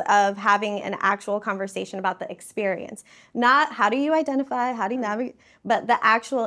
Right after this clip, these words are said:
experience of the biracial identity and why it is that you move the way that you move alongside Black folks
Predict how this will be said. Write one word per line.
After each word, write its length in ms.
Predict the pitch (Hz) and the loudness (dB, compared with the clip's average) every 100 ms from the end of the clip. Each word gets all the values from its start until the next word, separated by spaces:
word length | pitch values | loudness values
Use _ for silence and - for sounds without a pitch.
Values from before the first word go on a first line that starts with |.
| - | -4
experience 880 | 196 - 190 185 202 311 415 - - | -10 -12 -8 -6 -4 -6 -8 -14 -2
of 320 | 214 220 220 208 _ _ | 2 2 0 -4 _ _
the 120 | 196 | -8
biracial 520 | 208 220 214 208 208 196 | 0 2 2 -2 -4 -4
identity 560 | 202 185 180 190 240 294 | -4 -6 -6 -4 -2 -4
and 200 | - 208 | -4 -4
why 260 | 190 202 202 | 0 4 4
it 140 | 214 | 2
is 200 | 202 196 | -2 -4
that 180 | 196 196 | -2 -2
you 160 | 208 190 - | -4 -8 -8
move 320 | 202 214 226 214 | -4 -2 -2 -4
the 100 | 214 | -4
way 120 | 196 | -4
that 160 | 190 | -4
you 80 | - | -6
move 240 | 190 196 302 - - _ _ _ _ _ | -6 -4 -6 -10 -20 _ _ _ _ _
alongside 960 | 254 240 233 240 240 233 - 214 196 202 | 2 4 4 4 2 0 0 0 0 -4
Black 280 | 190 190 - | -2 -4 -2
folks 400 | 285 349 339 | 0 0 -4